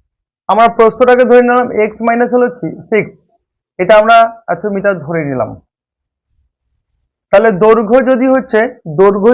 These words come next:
যদি হচ্ছে এক্স মিটার হয়, তাহলে প্রস্থ ছয় মিটার কম হবে। তাহলে দৈর্ঘ্য থেকে হচ্ছে আমরা কি করলাম, ছয় মিটার কম করলাম। এবার দেখো, দে-, দেওয়া আছে এখানে কি, পরিসীমা দেওয়া আছে। তাহলে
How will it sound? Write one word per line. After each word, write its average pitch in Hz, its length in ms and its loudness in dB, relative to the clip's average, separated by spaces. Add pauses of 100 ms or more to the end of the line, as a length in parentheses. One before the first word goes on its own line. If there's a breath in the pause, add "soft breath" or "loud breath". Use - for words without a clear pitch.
যদি 247 160 0
হচ্ছে 208 260 0 (560)
এক্স 214 200 -2
মিটার 220 340 2
হয়, 180 240 2 (120)
তাহলে 185 180 0
প্রস্থ 190 280 -6 (160)
ছয় 180 180 -2
মিটার 180 280 -4
কম 185 260 -2
হবে। 208 240 2 (340 loud breath)
তাহলে 180 160 0
দৈর্ঘ্য 185 360 -2 (120)
থেকে 220 180 -4
হচ্ছে 220 260 -2 (280)
আমরা 170 160 -2
কি 175 200 -8
করলাম, 208 220 -2 (100)
ছয় 139 180 -6
মিটার 143 320 -6
কম 127 180 -4
করলাম। 117 340 -4 (800)
এবার 269 300 4
দেখো, 262 240 2
দে-, 214 280 2
দেওয়া 214 220 4
আছে 247 220 -2
এখানে 262 240 -2
কি, 277 160 -6
পরিসীমা 202 560 -6
দেওয়া 131 300 0
আছে। 120 140 -12
তাহলে 208 220 2